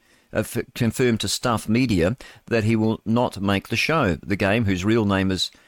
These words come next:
uh, looks like Jason Taylor, had already pulled out of the festival's first show in Christchurch on Wednesday due to passport problems. He's probably, <laughs> probably a druggie. They won't let him in.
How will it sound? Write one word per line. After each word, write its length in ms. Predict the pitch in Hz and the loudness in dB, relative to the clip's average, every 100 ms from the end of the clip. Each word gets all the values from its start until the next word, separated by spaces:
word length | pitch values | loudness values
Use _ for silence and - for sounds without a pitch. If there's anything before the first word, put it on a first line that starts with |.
| - _ - - | -20 _ -20 -4
uh, 320 | 92 95 92 78 | 0 2 2 0
looks 260 | 110 - | -2 -2
like 240 | 95 73 64 | -2 -2 -4
Jason 840 | 110 117 117 - 117 107 101 - | 0 2 0 0 2 2 2 -2
Taylor, 480 | - 143 139 90 98 - - - | -4 0 2 2 0 -4 -20 -6
had 140 | 113 | 0
already 300 | 110 113 175 | 2 2 0
pulled 340 | 175 127 117 113 | -2 0 0 2
out 220 | 113 107 | 0 -2
of 60 | 95 | -6
the 60 | |
festival's 640 | - 110 - 98 95 85 - | -4 -2 -2 -2 -2 -4 -8
first 480 | - 131 151 185 | -6 -2 0 0
show 300 | 208 - 87 | -4 0 0
in 120 | 87 87 | 0 -2
Christchurch 600 | - 113 113 107 98 98 | -2 -2 0 -2 -2 -2
on 180 | 90 | -2
Wednesday 520 | 95 123 156 - 87 85 | 0 0 0 0 0 0
due 160 | 101 | -2
to 80 | 90 | -4
passport 560 | - 110 101 - 90 - | -2 -2 -2 -4 -8 -2
problems. 360 | 92 92 98 | -2 0 -2
He's 120 | 98 | -4
probably, 300 | - 113 92 - - | -4 -2 -2 -4 -12
<laughs> 140 | - | -6
probably 260 | 151 131 95 | -2 2 2
a 40 | |
druggie. 420 | 90 110 107 95 - - - - - | 2 0 0 -2 -4 -12 -10 -10 -6
They 100 | 104 | -2
won't 200 | 101 90 | 0 0
let 120 | 98 | 0
him 120 | 95 113 | 2 2
in. 160 | 98 | 0